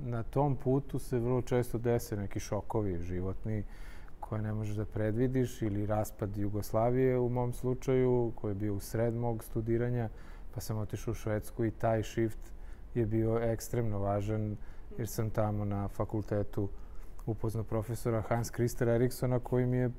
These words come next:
potpuno promenio viziju kreativnosti. Drugo, suočio sam se sa funkcionalnim minimalizmom. Znači, vidio sam ga u dnevnoj upotrebi i to je,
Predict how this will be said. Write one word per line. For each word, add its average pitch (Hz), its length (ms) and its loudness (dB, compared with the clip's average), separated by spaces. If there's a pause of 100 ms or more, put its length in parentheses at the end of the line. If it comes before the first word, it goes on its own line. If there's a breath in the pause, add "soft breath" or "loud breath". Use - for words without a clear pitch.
potpuno 135 440 2
promenio 113 640 0 (720 loud breath)
viziju 117 440 2
kreativnosti. 120 640 0
Drugo, 131 320 2
suočio 127 460 2
sam 120 200 -2
se 117 160 -2
sa 113 220 -2
funkcionalnim 101 1000 0
minimalizmom. 110 840 2 (400 loud breath)
Znači, - 220 -2
vidio 110 220 4
sam 110 260 0
ga 104 220 2
u 107 160 -2
dnevnoj 107 460 0
upotrebi 113 760 2
i 107 40 0
to 104 300 -2
je, 104 220 0